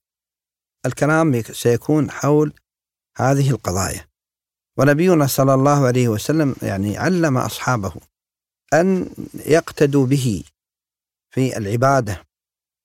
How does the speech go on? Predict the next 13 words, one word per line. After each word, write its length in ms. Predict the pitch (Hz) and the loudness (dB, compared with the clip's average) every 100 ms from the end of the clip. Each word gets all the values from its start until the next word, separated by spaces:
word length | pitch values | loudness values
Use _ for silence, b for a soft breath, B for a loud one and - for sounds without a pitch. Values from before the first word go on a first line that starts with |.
| _ 117 | _ 0
ونبههم 1080 | 131 135 135 131 117 120 127 123 151 147 | 2 4 4 2 0 0 0 2 2 2
على 180 | 117 127 | 2 2
ذلك 320 | 127 139 135 | 2 2 0
كثيرًا. 640 | 127 113 120 147 131 117 110 | -2 -4 0 0 2 0 0
ولذلك 420 | 123 147 147 - | 2 2 0 -6
الصحابة 440 | - 120 147 135 | -6 -2 0 0
رضي 220 | 123 123 | 2 2
الله 220 | 123 131 120 | 2 2 0
تعالى 360 | 113 123 113 | 0 0 0
عنهم 260 | 113 135 127 | 0 0 0
كانوا 360 | 151 151 143 | 0 0 0
أحرص 380 | 160 - 131 - | -4 -4 -6 -2
الناس 400 | 127 123 - - | 0 0 -2 -10